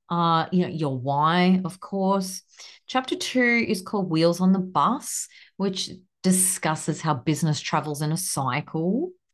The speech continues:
Chapter three is It Starts with the Mind. Chapter four is There Are Scarier Things Than Ghosts. Oh, I wonder what that's about.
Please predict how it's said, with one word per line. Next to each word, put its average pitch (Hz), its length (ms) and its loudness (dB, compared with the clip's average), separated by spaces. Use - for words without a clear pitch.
Chapter 196 300 -4
three 247 220 0
is 233 100 -2
It 196 120 -4
Starts - 440 -2
with 185 160 -6
the 202 80 0
Mind. 175 720 2
Chapter 285 300 -6
four 269 520 2
is 226 280 -4
There 190 220 0
Are 180 40 4
Scarier 226 800 0
Things 202 640 -2
Than 180 200 2
Ghosts. - 1040 -6
Oh, 349 340 2
I - 20 2
wonder 320 300 2
what 311 300 0
that's 135 760 -4
about. 98 720 -4